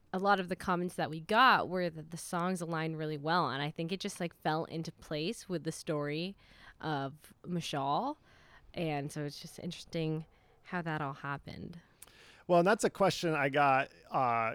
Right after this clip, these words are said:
Speaker 2: quite a bit was, "How did you get these songs to line up so well?" Um, I think the first thing that we had to do was we had to share with people, "Hey, feel these songs more than analyze 'em." So when
Speaker 1: Yeah.
Speaker 2: she's singing about her Eagles t-shirt or Eagles sweatshirt, whatever that line is,
Speaker 1: <laughs> Yeah.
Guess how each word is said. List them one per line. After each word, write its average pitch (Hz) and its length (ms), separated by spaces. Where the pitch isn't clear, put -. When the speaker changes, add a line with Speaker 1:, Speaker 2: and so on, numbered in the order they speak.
Speaker 2:
quite 156 240
a 135 40
bit 127 280
was, 120 220
"How 147 200
did 147 140
you 143 60
get 151 120
these 127 160
songs 123 380
to 120 100
line 110 160
up 110 140
so 110 200
well?" 98 340
Um, 127 420
I 131 80
think 202 140
the 160 80
first - 500
thing 104 340
that 131 100
we 131 80
had 131 160
to 123 60
do 123 260
was 117 180
we 123 100
had 123 160
to 117 60
share 127 280
with 123 180
people, 110 460
"Hey, 147 480
feel 196 480
these 160 200
songs 143 360
more 139 160
than 131 140
analyze 117 500
'em." 104 200
So 190 180
when 139 120
Speaker 1:
Yeah. 139 40
Speaker 2:
she's 160 220
singing 156 300
about 139 240
her 123 180
Eagles 139 580
t-shirt 151 580
or 147 140
Eagles 135 360
sweatshirt, 135 400
whatever 127 320
that 123 220
line 123 280
is, - 240
Speaker 1:
<laughs> - 0
Yeah. 233 280